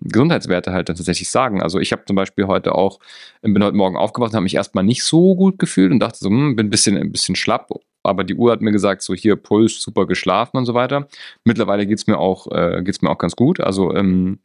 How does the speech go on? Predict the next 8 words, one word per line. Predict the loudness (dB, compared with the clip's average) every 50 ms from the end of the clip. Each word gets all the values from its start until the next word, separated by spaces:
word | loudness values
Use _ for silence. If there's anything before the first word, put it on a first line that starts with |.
| _ _ _ -16 -14 -8
hat | -6 -6 -6 -6
sozusagen | -6 -6 -2 0 2 2 2 0
gezeigt, | -2 -2 -2 -2 -2 -2 -2 -4 -6
okay, | -6 -2 -2 0
ich | 2
bin | 2 2 2
wirklich | 2 0 0 0
erholt. | 0 0 2 2 4 4 2 2